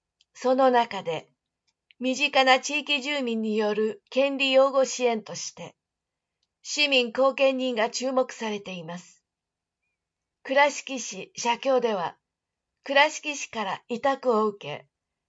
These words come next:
令和二年度から市民後見人の養成に取り組んでいます。市民後見人とは、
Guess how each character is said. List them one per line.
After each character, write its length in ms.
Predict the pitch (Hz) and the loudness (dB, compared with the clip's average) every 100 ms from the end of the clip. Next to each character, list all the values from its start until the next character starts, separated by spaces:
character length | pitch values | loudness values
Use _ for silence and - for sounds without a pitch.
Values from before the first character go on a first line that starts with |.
| _ | _
令 220 | 254 294 | 4 8
和 160 | 302 294 | 8 6
二 140 | 285 | 4
年 220 | 269 277 226 | 0 0 0
度 120 | 202 | -6
か 120 | 165 | -6
ら 140 | 175 | -6
市 220 | 202 - 262 | -6 -4 -2
民 280 | 220 139 | -2 -4
後 220 | - 254 285 | -2 -2 2
見 240 | 277 262 | 0 0
人 180 | 254 233 | -2 -2
の 100 | 226 | 2
養 200 | 226 262 | 4 4
成 220 | 269 262 | 2 0
に 140 | 240 233 | 0 -2
取 240 | 220 247 | -4 -4
り 40 | |
組 200 | 247 226 | -4 -4
ん 20 | 156 | -4
で 100 | 120 | -10
い 80 | |
ま 140 | 110 151 | -12 -16
す。 240 | - _ _ _ _ _ _ _ _ _ _ _ _ _ _ _ _ | -18 _ _ _ _ _ _ _ _ _ _ _ _ _ _ _ _
市 240 | - 302 | -8 -2
民 240 | 269 226 202 | 0 0 -2
後 200 | 240 254 | -4 -2
見 240 | 254 247 | 0 0
人 220 | 226 208 | 0 -6
と 160 | 202 208 | -6 -4
は、 180 | 180 | -4